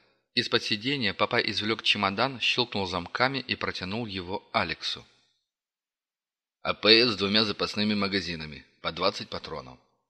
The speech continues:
В отличном состоянии, только что со склада, очищено от консервирующей смазки полностью,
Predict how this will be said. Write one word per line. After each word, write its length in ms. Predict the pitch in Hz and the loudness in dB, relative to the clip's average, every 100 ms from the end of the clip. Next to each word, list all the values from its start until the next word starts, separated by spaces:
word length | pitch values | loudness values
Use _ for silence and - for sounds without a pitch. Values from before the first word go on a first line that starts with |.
| _ _ _ | _ _ _
В 40 | |
отличном 360 | - 160 165 139 | 6 6 8 4
состоянии, 600 | 113 98 98 104 104 98 | 0 2 6 8 6 4
только 340 | 90 117 120 101 | 4 4 4 0
что 220 | - 110 | 0 -2
со 140 | 101 | -2
склада, 520 | - - 85 78 82 - | -4 0 0 0 -2 -2
очищено 540 | 107 - 160 - 120 | 0 4 6 6 4
от 220 | - 104 - | 0 -2 2
консервирующей 920 | 110 107 117 113 135 120 101 - 92 | 0 0 -2 2 2 4 4 2 2
смазки 420 | - 113 123 113 | 2 2 2 -2
полностью, 640 | - 107 95 90 - - | 2 2 2 0 -4 -6